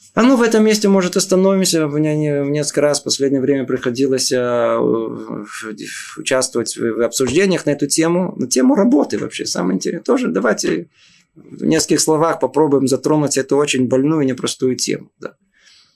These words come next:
Тут есть люди с большой претензией. Вот смотрите, они говорят, вот смотрите, вот вы религиозные евреи, да,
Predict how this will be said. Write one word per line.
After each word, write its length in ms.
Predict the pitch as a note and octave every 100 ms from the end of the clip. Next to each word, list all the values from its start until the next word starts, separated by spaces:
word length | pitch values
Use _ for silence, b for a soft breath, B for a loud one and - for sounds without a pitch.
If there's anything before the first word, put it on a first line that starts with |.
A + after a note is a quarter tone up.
| b _ _ _ _ _ _ _ _ _ _ _ _ _ _ _
Тут 220 | - D4+
есть 400 | - G3 G#3+ E4
люди 220 | D4 C4 C#4+
с 60 |
большой 280 | C4+ G#3+ B3
претензией. 600 | G#3+ C4+ A#3+ C#4+ F#3 A#2
Вот 160 | G#2+ E3
смотрите, 340 | G#3 D#3 A2+
они 220 | A#2 F3
говорят, 240 | G#3+ C#3 A2
вот 80 | D#3
смотрите, 300 | F#3 A2 B2
вот 160 | C#3
вы 120 | F#3+
религиозные 640 | D4 A3+ E3 F3 G3 D#3 C#3
евреи, 480 | G#2 G#2 G2 - -
да, 200 | -